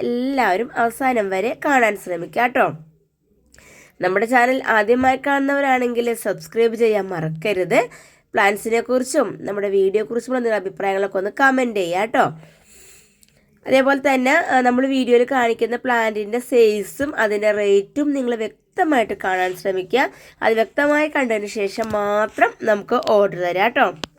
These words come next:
സെഹർ ഗാർഡൻ ആലുവ പെരുമ്പാവൂർ കെ എസ് ആർ ടി സി റൂട്ടിലെ മഞ്ഞപ്പെട്ടിയിലാണ്.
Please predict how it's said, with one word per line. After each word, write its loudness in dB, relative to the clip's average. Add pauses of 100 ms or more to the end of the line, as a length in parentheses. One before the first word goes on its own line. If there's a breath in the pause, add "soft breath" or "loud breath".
(560)
സെഹർ 2
ഗാർഡൻ 2 (460 loud breath)
ആലുവ 2 (180)
പെരുമ്പാവൂർ 2 (140)
കെ 4
എസ് -2
ആർ 0
ടി -2
സി -4
റൂട്ടിലെ -2 (100)
മഞ്ഞപ്പെട്ടിയിലാണ്. 2